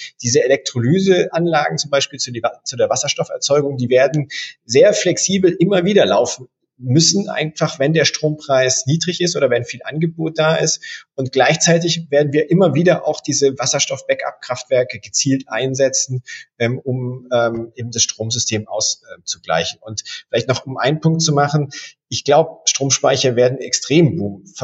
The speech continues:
ähm, erfahren, weil der, aus meiner Sicht der Strompreis in der Zukunft wirklich auch variabel in seiner Höhe bleiben wird. Er wird nicht sehr, er wird einfach nicht sehr konstant sein.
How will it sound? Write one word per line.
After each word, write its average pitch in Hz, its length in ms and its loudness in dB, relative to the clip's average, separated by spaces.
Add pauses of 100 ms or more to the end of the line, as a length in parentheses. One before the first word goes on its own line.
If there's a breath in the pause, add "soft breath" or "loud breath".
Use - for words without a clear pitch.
(100)
ähm, 107 280 -2
erfahren, 110 600 -2
weil 113 400 4 (280 loud breath)
der, 113 320 2
aus 117 180 -2
meiner 139 240 4
Sicht 131 220 -2
der 110 80 0
Strompreis 123 840 -2 (240)
in 117 180 -6
der 110 140 0
Zukunft 131 640 -6 (460)
wirklich 131 520 -2
auch - 380 0
variabel 110 880 0
in 117 160 -6
seiner 113 380 0
Höhe 107 200 0
bleiben 101 440 0
wird. 82 200 -6
Er 92 140 -18
wird 123 160 -2
nicht 127 180 -2
sehr, 117 380 2 (460 loud breath)
er 110 120 0
wird 156 160 2
einfach 127 300 -2
nicht 135 240 0
sehr 131 120 2
konstant 127 520 -2
sein. - 240 -4